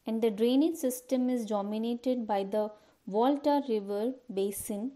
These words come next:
which includes Lake Volta and the Black Volta, White Volta, and Oti rivers. Climate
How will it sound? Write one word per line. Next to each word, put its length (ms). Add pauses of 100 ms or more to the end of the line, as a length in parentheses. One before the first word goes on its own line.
(440)
which 320
includes 760
Lake 360
Volta 680
and 240
the 60
Black 460
Volta, 540 (120)
White 400
Volta, 540
and 340 (400)
Oti 400
rivers. 560 (3500)
Climate 640